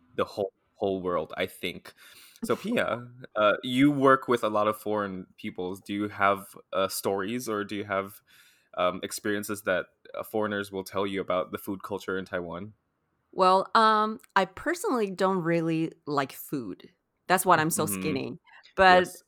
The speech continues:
Speaker 2: well, a lot of
Speaker 1: Skinny
Speaker 2: friends
Speaker 1: queen.
Speaker 2: <laughs> Yeah, thank you. A lot of friends, you
Speaker 1: <laughs>
Speaker 2: know, of mine will sometimes visit me in Taiwan,
Speaker 1: Mm-hmm.
Speaker 2: and they, you know, they just kept telling me that Taiwan is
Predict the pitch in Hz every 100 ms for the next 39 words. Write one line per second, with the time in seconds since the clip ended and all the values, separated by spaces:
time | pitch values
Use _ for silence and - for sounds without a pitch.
0 | - 175 165 170 180 262 254 - - 147
1 | 151 131 98 101 120 127 - - - -
2 | 285 - - - 151 135 160 147 170 180
3 | 175 175 - - - 180 180 220 427 392
4 | - 175 139 147 131 160 156 151 - 160
5 | - 170 208 151 131 139 165 - - -
6 | _ _ _ - 160 - 202 226 220 165
7 | 196 240 247 175 147 147 160 160 160 151
8 | 143 131 131 143 160 107 104 98 104 156
9 | 151 151 151 - 156 - _ _ _ _
10 | - 170 165 147 170 165 165 - - 170
11 | - - 196 233 196 156 143 131 143 -
12 | - 160 156 156